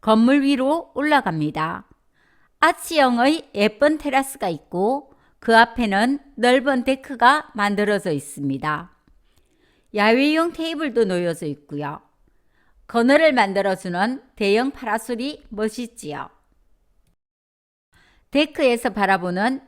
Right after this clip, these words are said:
전망입니다. 이제 실내로 들어가 보겠습니다. 방충 방범창을 달아 안심하고 현관문을 열어두고 생활합니다.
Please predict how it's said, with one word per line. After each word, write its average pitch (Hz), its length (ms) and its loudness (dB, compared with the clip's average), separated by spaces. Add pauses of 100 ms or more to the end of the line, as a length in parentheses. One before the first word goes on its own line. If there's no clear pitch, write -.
전망입니다. 165 960 -4 (1600)
이제 240 580 0
실내로 330 500 0
들어가 208 340 0
보겠습니다. 151 920 -6 (760)
방충 233 500 0
방범창을 226 720 -2
달아 175 460 -4 (340)
안심하고 277 640 0
현관문을 233 840 -2
열어두고 277 500 -4
생활합니다. 151 960 -8